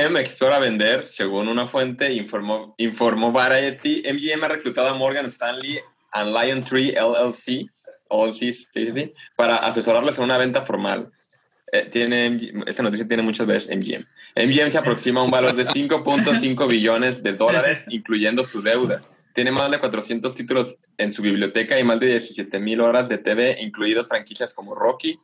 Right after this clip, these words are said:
Speaker 1: Hobbit y el esperado lanzamiento de No Time to Die el dos de abril del dos mil veintiuno. Y M G M es dueño de cero cero siete, así simplemente
Speaker 2: Sí,
Speaker 1: también.
Speaker 2: claro. Con los brócoli.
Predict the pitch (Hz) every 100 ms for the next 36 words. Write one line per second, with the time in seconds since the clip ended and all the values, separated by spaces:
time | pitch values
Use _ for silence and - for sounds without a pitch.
0 | _ _ _ _ 120 127 151 156 120 110
1 | 98 - 101 117 117 107 101 104 110 107
2 | 104 101 104 104 107 101 101 107 - -
3 | 95 95 98 101 101 104 104 98 95 98
4 | 98 101 95 98 95 - - - - 123
5 | 123 123 123 110 113 113 107 92 - _
6 | - 101 95 92 90 - - - - -
7 | - - - - - 127 135 - - 131
8 | 147 143 127 _ - 175 175 151 170 -
9 | 127 113